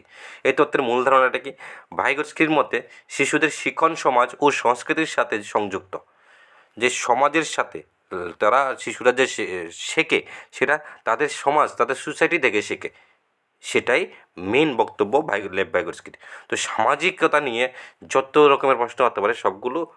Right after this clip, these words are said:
লেভ ভাইগোটস্কি দিয়েছেন, সেটা মনে রাখবে। তো তিনি বলেছিলেন যে জ্ঞান অর্জন শিশুর সামাজিক মিথস্ক্রিয়ার মাধ্যমে হয়, সমাজের সঙ্গে ওরা যত মিশবে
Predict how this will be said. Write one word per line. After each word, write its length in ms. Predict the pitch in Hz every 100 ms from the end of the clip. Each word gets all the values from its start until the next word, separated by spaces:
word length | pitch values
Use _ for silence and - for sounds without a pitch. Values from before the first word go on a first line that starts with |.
| -
লেভ 220 | 87 92 92
ভাইগোটস্কি 380 | 98 98 95 113
দিয়েছেন, 320 | 110 110 147
সেটা 220 | - -
মনে 180 | 87 80
রাখবে। 240 | 76 - - _ _ _ _
তো 80 | -
তিনি 200 | - 147
বলেছিলেন 400 | 165 156 147 156
যে 120 | 151
জ্ঞান 340 | 135 113 151 170
অর্জন 260 | 147 147
শিশুর 320 | 147 151 - 160
সামাজিক 520 | - 117 131 165 -
মিথস্ক্রিয়ার 560 | 98 180 175 - 143
মাধ্যমে 300 | 127 101 101
হয়, 80 | 85 - - - -
সমাজের 400 | - 135 143 139
সঙ্গে 280 | 139 135
ওরা 180 | 139 131
যত 260 | 120 117 160
মিশবে 340 | 156 123 101